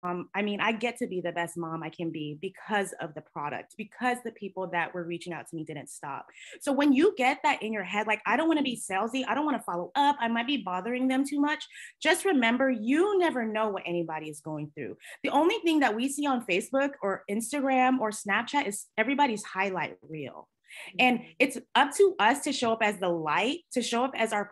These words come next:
Speaker 1: positive, to show up as our thriving selves, to show people there is a better way. And they're not gonna know that unless you follow up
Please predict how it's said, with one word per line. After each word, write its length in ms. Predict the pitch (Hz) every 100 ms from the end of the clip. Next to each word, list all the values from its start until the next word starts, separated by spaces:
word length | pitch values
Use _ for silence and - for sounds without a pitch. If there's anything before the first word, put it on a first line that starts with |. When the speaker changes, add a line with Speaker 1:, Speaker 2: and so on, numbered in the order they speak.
| -
Speaker 1:
positive, 640 | 196 214 233 254 262 269 - - -
to 80 | 262
show 240 | 254 240 254
up 120 | 254
as 220 | 214 202 -
our 240 | 185 185
thriving 460 | 208 196 220 254 214
selves, 400 | - 175 190 220
to 100 | 254
show 240 | - 214
people 320 | - 262 254 220
there 200 | 220 -
is 180 | 196 196
a 60 |
better 280 | 156 151 147
way. 340 | 151 117 78 - - -
And 160 | 233 240
they're 120 | 262
not 160 | 349 359
gonna 220 | 311 214
know 200 | 196 240
that 280 | 302 320 311
unless 300 | 208 208 214
you 100 | 254 -
follow 360 | 185 190 160 147
up 180 | 101